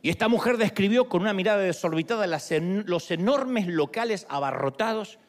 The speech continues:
de alimentos, de super recontra, hiper, macro hamburguesas así, que pueden agrandar por veinte centavos más con dos vacas arriba.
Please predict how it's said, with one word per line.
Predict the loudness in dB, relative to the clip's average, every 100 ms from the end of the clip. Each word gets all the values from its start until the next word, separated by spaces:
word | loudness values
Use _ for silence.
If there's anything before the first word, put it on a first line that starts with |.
| _ _ _
de | -4 -2
alimentos, | 0 0 0 0 -2 -2
de | -4 -4
super | -6 -8 -6 -4
recontra, | -2 -4 -2 -4 -2 -2
hiper, | -2 -2 -4 -4
macro | -4 -4 -2
hamburguesas | 0 0 -2 0 0 -2 -6
así, | -6 -2 -4 -4 -16 _ -20 _ -2
que | 0
pueden | 4 4 4
agrandar | 2 2 0 0
por | 0
veinte | 0 -2 -4
centavos | -4 0 0 0
más | 0 -2 -4 -16 -8
con | -2 0
dos | 2 2
vacas | 2 0 0
arriba. | 2 2 0